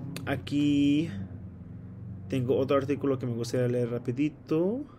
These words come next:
Ah, disculpa, no, es que no la puedo encontrar. Sí. Ah, este se trata de,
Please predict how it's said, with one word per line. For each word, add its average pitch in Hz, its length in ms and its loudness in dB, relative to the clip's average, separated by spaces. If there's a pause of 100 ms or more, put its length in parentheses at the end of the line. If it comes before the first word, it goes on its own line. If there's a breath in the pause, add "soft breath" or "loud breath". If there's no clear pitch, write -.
(800 loud breath)
Ah, 117 960 -2 (1200 loud breath)
disculpa, - 600 -10
no, 120 360 -10
es - 80 -14
que - 140 -14
no 117 100 -6
la 110 120 -6
puedo 110 220 -10
encontrar. 110 1040 -10 (840 loud breath)
Sí. - 160 -14 (2500 loud breath)
Ah, 117 260 -6
este 127 220 -4
se 139 120 -2
trata 127 460 2
de, 113 600 0